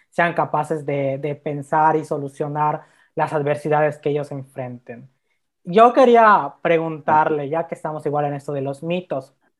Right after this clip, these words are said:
Speaker 1: eh, creo que un mito podría ser igual que todos los que est-, ay, estudien, pues, su educación básica en un instituto militarizado, ¿quiere decir que todos se van a convertir en militares? ¿O cómo funciona esto?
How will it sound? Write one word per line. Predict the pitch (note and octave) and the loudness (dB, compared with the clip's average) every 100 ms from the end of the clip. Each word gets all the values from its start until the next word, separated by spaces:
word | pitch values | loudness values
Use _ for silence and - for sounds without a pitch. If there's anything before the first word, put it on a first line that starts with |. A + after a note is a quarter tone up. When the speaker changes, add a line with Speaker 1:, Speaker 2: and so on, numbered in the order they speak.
| _ _ _ _ _ _ _ | _ _ _ _ _ _ _
Speaker 1:
eh, | G#3+ G#3+ G#3 G#3 | 4 6 6 2
creo | - B3 B3 | 4 4 6
que | A#3+ | 2
un | G#3 | 2
mito | G#3 G#3 | 0 0
podría | G3+ F#3+ G3 F#3 | 2 2 2 0
ser | F#3 F3 E3+ | 0 -2 -2
igual | D#3 D#3+ E3+ F3 F3 F#3 - | -2 2 2 2 0 -2 -6
que | F3 | -6
todos | F#3 G3+ G3 | 0 2 2
los | F3 | -2
que | E3 | -10
est-, | - _ | -12 _
ay, | D#3+ F3 G3 | -4 -2 -2
estudien, | E3 - F#3 F#3+ F3+ E3+ _ _ | -8 -6 -2 -2 -2 -8 _ _
pues, | - F3 | -4 -2
su | |
educación | E3 E3 D#3+ F3+ F3 | -2 -2 -4 -4 -2
básica | E3 D#3+ F3 E3 D#3 | -2 -2 -4 -6 -6
en | |
un | D#3+ E3 | -4 -8
instituto | E3 D#3+ D3+ D#3+ | -8 -12 -6 -6
militarizado, | D3+ C#3+ D3 C#3+ D3 F#3+ G#3+ - - _ _ | -4 -8 -6 -8 0 2 2 0 -2 _ _
¿quiere | G3+ G3 | 2 2
decir | F#3 F3+ | 0 -2
que | E3+ | 0
todos | F3 F#3 | 0 0
se | F3 | -2
van | E3+ | -4
a | E3 | -4
convertir | D3 D3 C#3+ D#3 | -8 -10 -8 -6
en | D3+ | -6
militares? | C#3 C#3 G#3 C#4+ C#4 - | -8 -4 -4 -4 -6 -12
¿O | D3 | -12
cómo | D3+ E3+ E3 | -6 -6 -6
funciona | D3 D3 D3 C#3 | -12 -10 -10 -10
esto? | B2+ A2 | -16 -20